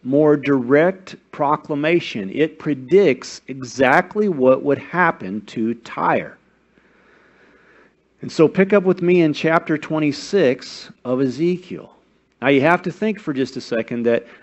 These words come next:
Isaiah twenty-three is written in the, uh, late seven hundreds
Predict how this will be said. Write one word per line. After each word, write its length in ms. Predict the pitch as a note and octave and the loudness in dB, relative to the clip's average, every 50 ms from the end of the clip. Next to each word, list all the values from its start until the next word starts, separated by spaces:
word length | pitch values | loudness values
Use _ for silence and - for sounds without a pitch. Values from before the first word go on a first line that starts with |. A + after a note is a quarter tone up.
| _ - | _ -2
Isaiah 380 | A2 B2 A#2+ B2+ D#3 D#3+ E3 | -2 0 0 0 0 0 0
twenty-three 720 | E3 - - E3+ E3 D#3+ D#3 D3+ - F3 F#3+ G#3+ G#3+ F#3+ E3 | 0 -2 -4 -4 -2 -2 -2 -2 -4 -4 -4 -2 0 2 2
is 160 | C#3+ A2+ A2+ | 2 0 0
written 440 | B2 B2+ B2+ B2+ A#2 B2+ B2 B2 B2 | 0 -2 -2 -2 -2 -4 -6 -6 -8
in 360 | - - B2+ B2+ B2+ B2+ B2 | -8 -8 -6 -4 -2 -2 -2
the, 380 | A#2 B2 A#2 A2+ G#2+ G#2 G#2 G#2 _ _ _ _ _ _ _ - - _ _ _ - | 0 0 0 0 -2 -4 -6 -10 _ _ _ _ _ _ _ -20 -20 _ _ _ -16
uh, 120 | G#2+ G#2+ - | -14 -12 -12
late 640 | A2 A#2 B2 B2+ C#3 D#3 E3 F#3 F#3+ F#3 - - - _ _ _ _ _ _ _ _ - | -10 -4 0 2 4 4 4 2 0 -4 -12 -18 -20 _ _ _ _ _ _ _ _ -20
seven 520 | - - - - D3+ E3 E3+ E3 F3 E3 | -18 -10 -4 -2 0 0 0 0 0 -2
hundreds 920 | D#3 A#2+ D3 E3+ F#3 F#3 E3+ C3+ B2 A2 G#2+ B2 C3+ C#3 C#3+ - - - | -4 -4 -6 -4 -4 -4 -2 -2 -2 -2 -2 -2 -4 -8 -12 -20 -20 -20